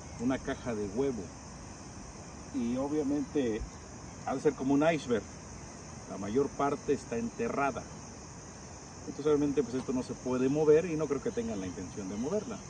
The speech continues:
Simplemente es para mostrarla. Estoy en la parte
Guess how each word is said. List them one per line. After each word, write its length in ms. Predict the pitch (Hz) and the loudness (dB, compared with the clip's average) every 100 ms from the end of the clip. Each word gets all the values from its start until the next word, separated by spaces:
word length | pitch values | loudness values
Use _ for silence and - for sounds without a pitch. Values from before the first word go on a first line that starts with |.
| - - - - - - | -14 -14 -14 -14 -14 -4
Simplemente 600 | 135 123 127 113 127 120 123 | -2 0 2 2 2 2 -2
es 80 | |
para 260 | - 113 98 | -2 -4 -2
mostrarla. 800 | 98 95 - 143 147 147 170 196 - - - - - - - - - - | -2 -4 -2 2 2 0 -2 -4 -8 -12 -12 -12 -12 -12 -12 -12 -10 -6
Estoy 440 | 220 - 160 165 | -6 2 4 6
en 100 | 160 | 6
la 80 | 127 | 4
parte 600 | - 156 156 156 131 110 | 4 2 4 4 6 4